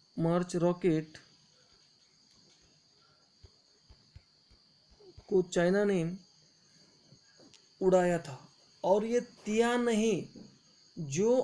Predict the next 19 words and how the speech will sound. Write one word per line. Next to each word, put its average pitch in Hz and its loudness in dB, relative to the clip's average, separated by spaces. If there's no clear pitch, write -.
अंतरिक्ष 202 -4
में 240 -2
स्पेस 220 -2
स्टेशन 196 -4
बनाया 175 0
जा 175 -2
रहा 180 0
है 160 0
चाइना, 160 -4
उसी 233 -6
का 233 0
एक 196 0
तरह 190 0
का 190 -2
सामान 175 0
लेके 175 0
जा 147 -2
रहा 165 0
था। 214 -6